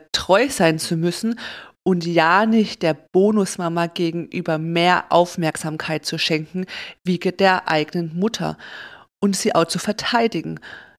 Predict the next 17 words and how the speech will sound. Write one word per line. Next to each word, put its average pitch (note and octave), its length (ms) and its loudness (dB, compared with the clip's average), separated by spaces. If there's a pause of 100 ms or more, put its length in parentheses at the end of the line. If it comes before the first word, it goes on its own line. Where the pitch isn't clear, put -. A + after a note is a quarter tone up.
(260)
Da F3+ 160 4
entsteht G#3 460 2
nämlich G#3+ 480 2
solche F3 380 4
Sätze F3 500 -2
wie, E3+ 240 -2 (500)
„Du F#3+ 80 -8
bist F3+ 240 0
nicht E3+ 200 -2
meine C#3+ 280 -4
Mama, A#3 560 2
du F#3+ 160 -2
hast C#3+ 220 -4
mir D3+ 80 -6
nichts - 280 -8
zu D#3+ 100 -6
sagen“, A3+ 720 2